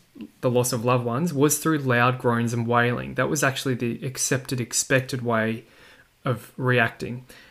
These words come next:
There might even be hired mourners here. If someone's died, the family would often hire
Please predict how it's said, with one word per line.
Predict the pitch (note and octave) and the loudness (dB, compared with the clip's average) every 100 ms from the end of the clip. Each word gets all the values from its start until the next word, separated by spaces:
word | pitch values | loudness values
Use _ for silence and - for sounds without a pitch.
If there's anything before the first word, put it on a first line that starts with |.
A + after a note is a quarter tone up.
| - _ | -20 _
There | D#3+ C#3 | 0 4
might | C#3+ F#3+ | 6 6
even | E3 C#3+ | 4 2
be | C3 | 2
hired | B2 - C#3 C3 B2+ A#2+ | 0 0 4 6 4 2
mourners | A#2+ B2 A#2+ A#2 | 2 2 0 -2
here. | - A#2 - | -4 -6 -6
If | B2 | -4
someone's | - D3 D3 C3 A#2+ | 0 2 2 2 0
died, | B2+ A2 A2 E3+ G#3 - - _ _ - | 0 0 2 0 -4 -8 -20 _ _ -4
the | B2+ | -2
family | - C#3 C3+ B2 | 0 2 4 4
would | A#2 B2+ | 2 0
often | B2+ C3 A#2 | -2 -2 -4
hire | - - B2+ A2+ G#2+ E3+ | -4 2 4 4 2 -2